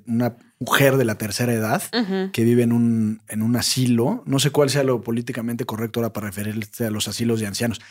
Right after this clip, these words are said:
Speaker 1: Casa de huéspedes o alguna cosa así. Eh, pero bueno, vive en una casa de estas
Speaker 2: Ujú.
Speaker 1: y, y el documental retrata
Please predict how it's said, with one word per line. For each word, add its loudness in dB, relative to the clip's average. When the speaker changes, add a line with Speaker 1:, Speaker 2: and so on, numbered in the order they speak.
Speaker 1:
Casa 0
de -4
huéspedes -2
o -4
alguna -6
cosa -2
así. -4
Eh, -2
pero 0
bueno, 2
vive 4
en 2
una 0
casa 0
de 0
estas -2
Speaker 2:
Ujú. -4
Speaker 1:
y, 2
y 2
el 2
documental 2
retrata 0